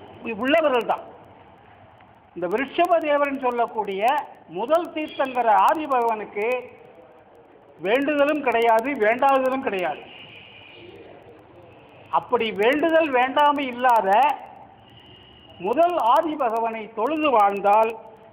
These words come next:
நமக்கு எந்த துன்பமும் வராது. அவருடைய வாழ்க்கையை பின்பற்றி நடந்தால் எந்த துன்பமும் வராது. இது அந்த குறளுக்கு அர்த்தம். அடுத்தது ஐந்தாவது குறள். "இருள் சேர் இருவினையும் சேரா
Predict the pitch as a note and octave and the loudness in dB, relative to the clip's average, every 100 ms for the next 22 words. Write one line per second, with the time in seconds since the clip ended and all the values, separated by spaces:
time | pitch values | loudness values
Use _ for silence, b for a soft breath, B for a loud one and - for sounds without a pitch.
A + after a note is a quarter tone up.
0 | - F#3+ G#3 G3+ F#3+ A3 C4+ C4 A3 G#3+ | -10 -8 -8 -8 -8 -4 -4 -4 -6 -4
1 | G#3+ B3 G3+ E3 C3 - - - D#3+ G3 | -6 -4 -4 -4 -8 -16 -20 -12 -8 -6
2 | G#3+ G#3 F#3+ G#3+ C#4+ D4 C4+ - A#3 C#4+ | -4 -4 0 0 0 -8 -8 -8 -8 -4
3 | D#4 D#4 C4 G#3+ G3 G3+ C#4+ F4+ - - | -4 -2 -4 -2 -2 2 2 2 -4 -16
4 | - - G3 C4+ D4+ D4+ B3+ A#3+ A#3+ B3+ | -18 -8 -6 0 0 0 -2 0 -2 -2
5 | A3+ F3+ D3+ - - - - - - A3 | -2 -2 -4 -10 -20 -20 -20 -20 -10 0
6 | C4 A#3+ A3 G#3+ G#3+ G#3 G3 D#3 E3 C#3 | 0 2 0 0 0 0 -2 -4 -10 -12
7 | - _ _ _ - _ - - - - | -16 _ _ _ -20 _ -20 -20 -20 -20
8 | _ _ - - - _ F3+ F#3 G#3+ G#3+ | _ _ -20 -20 -20 _ -2 -2 -2 -2
9 | A3 C#4 G3+ C4+ C#4 C#4 C4 A3+ F#3+ D#3+ | 0 2 2 2 2 2 2 -4 -8 -10
10 | - - - - - - - - - - | -14 -20 -20 -20 -20 -20 -20 -20 -20 -20
11 | - F#3 B3 E4 D4+ - A3 B3 E4+ - | -12 -6 0 0 0 0 4 4 2 -6
12 | - - - G3 C#4 C#4+ C#4+ C#4+ C#4+ D4+ | -18 -20 -10 -6 -2 -2 0 -2 0 -2
13 | C#4+ A#3 G#3 E3+ F#3 D4 | 0 2 2 2 2 2